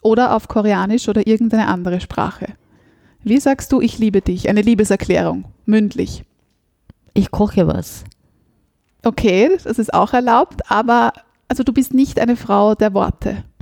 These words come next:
Speaker 2: Doch, sage ich auch. Man muss eigentlich auch sagen,
Speaker 1: Aber wie sagst du's dann?
Speaker 2: „Ich liebe dich.“
Speaker 1: Hochdeutsch,
Speaker 2: Ja,
Speaker 1: Standarddeutsch.
Speaker 2: so wie, gibt's ein anderes auch?
Speaker 1: Dialektal.
Speaker 2: Hm, kenn ich aber nicht, oder?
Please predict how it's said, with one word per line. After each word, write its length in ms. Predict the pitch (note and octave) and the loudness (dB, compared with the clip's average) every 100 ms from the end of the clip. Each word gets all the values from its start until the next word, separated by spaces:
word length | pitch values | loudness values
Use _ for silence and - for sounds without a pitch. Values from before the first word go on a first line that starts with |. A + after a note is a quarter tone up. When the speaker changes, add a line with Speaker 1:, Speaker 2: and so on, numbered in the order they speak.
| - - - - - | -20 -20 -20 -20 -4
Speaker 2:
Doch, 260 | D#3 E3+ G3+ | 0 0 0
sage 260 | E3+ E3 | 0 2
ich 200 | G3+ G3 | 0 0
auch. 340 | G#3 A3 D#3+ - - _ _ _ - | 2 2 -2 -8 -20 _ _ _ -4
Man 140 | D3 | 2
muss 240 | D3 F3 F#3+ | 4 2 2
eigentlich 220 | F3 F#3 | 0 0
auch 100 | F3+ | 0
sagen, 220 | G3+ F#3 F#3 | 0 0 0
Speaker 1:
Aber 160 | A3+ | 0
wie 60 | C#4+ | 0
sagst 300 | C#4+ C#4 - | 0 -2 -6
du's 80 | - | -6
dann? 200 | F#3 F#3+ | -6 -4
Speaker 2:
„Ich 220 | C#4 - | -6 -2
liebe 240 | G4 F#4 A#3+ | -2 0 0
dich.“ 380 | F3 D#3+ - - - _ _ _ - | -2 -4 -6 -20 -20 _ _ _ 0
Speaker 1:
Hochdeutsch, 580 | A#3 - - F3+ - - _ - | 0 0 -2 -4 -8 -16 _ -4
Speaker 2:
Ja, 100 | G#3 | -2
Speaker 1:
Standarddeutsch. 440 | G3 F3+ - - | 0 -4 -6 -8
Speaker 2:
so 160 | - C4 | -4 -2
wie, 120 | G#3 - _ _ _ _ - - | -2 -8 _ _ _ _ -16 -10
gibt's 180 | - - | -4 2
ein 100 | G3 | 2
anderes 380 | C#3 E3+ C#4+ - | 2 0 0 0
auch? 300 | G#3+ A4+ - _ _ _ - - - _ _ - | 0 -2 -6 _ _ _ -20 -20 -20 _ _ -2
Speaker 1:
Dialektal. 600 | C4 C4 C4+ C4+ F#3+ - - - - - _ _ _ _ _ - _ _ _ _ _ _ _ - - - - | 0 2 0 0 0 -2 -8 -18 -20 -20 _ _ _ _ _ -20 _ _ _ _ _ _ _ -2 -2 -16 -6
Speaker 2:
Hm, 380 | F#3 F3+ D#3 C#3 - - | 2 2 2 -2 -6 -6
kenn 160 | D3+ E3 | -2 2
ich 180 | G#3+ | 2
aber 160 | C#4 D4+ | 2 2
nicht, 280 | C4 G3 - | 2 0 0
oder? 220 | G#3 D4 | 0 0